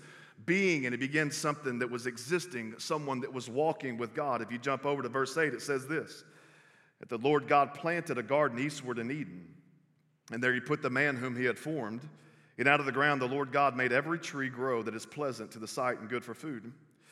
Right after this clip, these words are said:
The tree of life was also in the midst of the garden, and the tree of the knowledge of the good and evil.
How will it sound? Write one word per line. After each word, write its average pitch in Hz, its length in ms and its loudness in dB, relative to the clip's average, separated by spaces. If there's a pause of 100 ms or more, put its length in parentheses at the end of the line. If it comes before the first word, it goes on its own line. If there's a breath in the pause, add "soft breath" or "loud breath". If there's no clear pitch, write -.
(240 loud breath)
The 127 80 -2
tree 160 220 4
of 131 100 4
life 139 280 6
was 131 120 -2
also 151 300 0
in 117 80 0
the 120 60 -4
midst 120 200 -4
of 113 60 -10
the 107 80 -8
garden, 95 320 -6 (840 loud breath)
and 104 100 -6
the 104 40 -4
tree 127 200 0
of 113 60 -4
the 117 60 -2
knowledge 113 340 0
of 90 80 -8
the 98 60 -10
good 101 160 -6
and 95 100 -10
evil. 90 240 -10